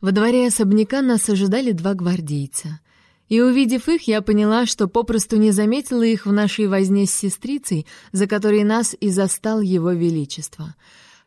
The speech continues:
Впрочем, об этом уже сказано немало, а потому стоит оставить уже момент моего прощания с домом во второй раз. И разница с первым состояла в том, что теперь я хорошо знала место, куда иду,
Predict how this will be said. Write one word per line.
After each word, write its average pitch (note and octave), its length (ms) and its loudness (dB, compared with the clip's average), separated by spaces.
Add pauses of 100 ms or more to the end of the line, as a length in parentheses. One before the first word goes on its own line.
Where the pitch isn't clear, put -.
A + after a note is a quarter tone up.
Впрочем, C4 440 0
об F#3+ 120 2
этом F#3+ 240 2
уже F3+ 220 2
сказано E3+ 420 0
немало, G#3 560 0 (220)
а G3+ 100 -2
потому B3+ 320 -2
стоит B3+ 380 0
оставить G3 500 -2
уже F3+ 220 0
момент F#3 440 0
моего F3+ 360 0
прощания F3 760 -2
с D3+ 60 -6
домом F#3 420 0
во E3 100 -4
второй D3+ 440 -4
раз. D3 380 -10 (640)
И F#3+ 80 -2
разница A3+ 500 2
с G3 80 -2
первым B3+ 400 0
состояла G3 560 -2
в - 80 -6
том, C#4 300 -4 (260)
что - 220 -2
теперь F#3+ 320 0
я F#3+ 160 2
хорошо F#3 380 -4
знала F#3+ 340 2
место, F#3+ 400 -2
куда D#3+ 360 -2
иду, F#3+ 300 -4